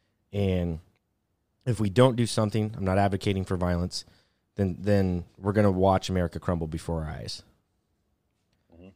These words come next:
Speaker 1: So if you're on board tonight, man, let's, let's kinda just get into it and let's just nosedive.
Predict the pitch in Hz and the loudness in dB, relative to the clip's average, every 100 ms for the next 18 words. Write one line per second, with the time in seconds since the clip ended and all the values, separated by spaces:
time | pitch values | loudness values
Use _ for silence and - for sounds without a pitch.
0 | _ - 113 104 98 120 139 123 107 110 | _ 0 4 4 2 4 6 6 4 2
1 | 92 107 98 90 95 95 92 - 107 - | 2 0 0 0 0 0 -2 -2 -2 -2
2 | 104 101 - 113 95 95 - 104 104 - | -4 -2 0 0 2 -2 2 2 2 0
3 | 98 90 95 98 98 - 95 92 92 90 | 0 0 0 -2 -2 0 0 0 0 0